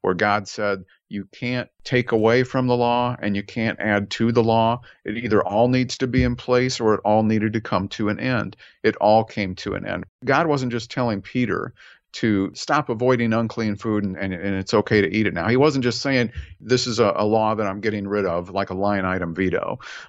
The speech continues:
Uh, he was telling him he was freed from the entire law. And along with that, in company with that,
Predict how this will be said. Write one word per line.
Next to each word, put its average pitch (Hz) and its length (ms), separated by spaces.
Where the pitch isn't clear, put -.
Uh, 85 160
he 131 160
was 143 160
telling 117 320
him 110 140
he 120 120
was 107 140
freed 113 320
from 101 180
the 101 100
entire 98 480
law. 117 340
And 107 120
along 123 340
with 165 220
that, 110 360
in 110 160
company 113 400
with 98 160
that, 92 320